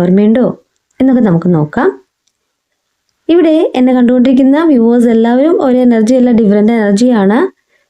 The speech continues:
നിങ്ങൾക്ക് ലൈഫിലേക്ക് വാലിഡ് ആവുകയാണെങ്കിൽ സ്വീകരിക്കാം, അല്ലാത്തവർക്ക് വിട്ടുകളയാം. ഓക്കെ, ആദ്യം നമ്മൾ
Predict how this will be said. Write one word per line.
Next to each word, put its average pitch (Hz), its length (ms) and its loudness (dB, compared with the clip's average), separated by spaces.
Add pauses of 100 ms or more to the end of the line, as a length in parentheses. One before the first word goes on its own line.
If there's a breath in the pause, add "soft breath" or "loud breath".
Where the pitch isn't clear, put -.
(320)
നിങ്ങൾക്ക് 294 400 0
ലൈഫിലേക്ക് 240 480 0
വാലിഡ് 202 320 0
ആവുകയാണെങ്കിൽ 202 480 0
സ്വീകരിക്കാം, 190 500 0 (240)
അല്ലാത്തവർക്ക് 190 680 -2
വിട്ടുകളയാം. 156 480 -2 (720)
ഓക്കെ, 269 180 0 (800 soft breath)
ആദ്യം 269 240 0
നമ്മൾ 196 200 0